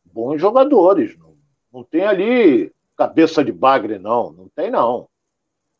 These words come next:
Mas depois até eu quero saber por que cabeça de bagre, mas, é, também cabeça de bagre é um negócio terrível. Então, o que que acontece? É,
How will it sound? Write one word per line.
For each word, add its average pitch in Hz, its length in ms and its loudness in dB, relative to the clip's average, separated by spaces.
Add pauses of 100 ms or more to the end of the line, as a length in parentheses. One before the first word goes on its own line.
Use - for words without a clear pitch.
(360)
Mas 127 120 -20
depois 185 300 -12
até 160 200 -2
eu 180 80 2
quero 180 140 0
saber 135 300 -4
por - 120 -20
que 180 120 -6
cabeça 156 500 -2
de 147 80 0
bagre, - 540 -2 (140)
mas, 180 400 -12 (680)
é, 104 500 -4 (180)
também 104 380 -8 (380)
cabeça - 420 -2
de 92 80 -10
bagre 135 300 -2
é - 20 -2
um 123 100 -2
negócio 123 260 0
terrível. - 420 -6 (540)
Então, 277 340 -8
o 165 80 -10
que 175 160 -10
que 175 80 -4
acontece? 117 680 -2
É, 110 240 4